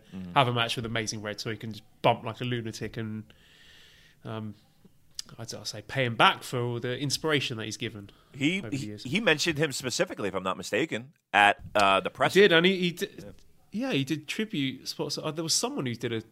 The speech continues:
Speaker 2: Code Red on the ramp or something. I, I, I think it was Will Ospreay, but yeah, he, he did shout him out specifically.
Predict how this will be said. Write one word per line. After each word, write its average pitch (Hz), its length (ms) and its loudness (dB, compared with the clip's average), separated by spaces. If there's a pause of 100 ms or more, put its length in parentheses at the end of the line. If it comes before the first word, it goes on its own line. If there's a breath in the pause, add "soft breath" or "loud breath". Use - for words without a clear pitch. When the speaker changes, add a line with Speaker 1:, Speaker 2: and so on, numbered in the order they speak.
(140)
Speaker 2:
Code 117 320 -2
Red 107 300 -4 (140)
on 117 140 -10
the 110 80 -10
ramp 113 360 -10
or 131 60 -10
something. 143 240 -10 (260)
I, - 40 -10
I, 143 160 -4
I - 20 -2
think 226 260 -8
it 110 80 -8
was - 140 -10
Will 110 140 -6
Ospreay, 117 360 -6
but 147 120 -6
yeah, 180 120 2
he, 123 180 -2
he 135 120 -6
did 139 160 -8
shout 139 240 -2
him 139 100 -4
out 117 180 -4
specifically. - 600 -12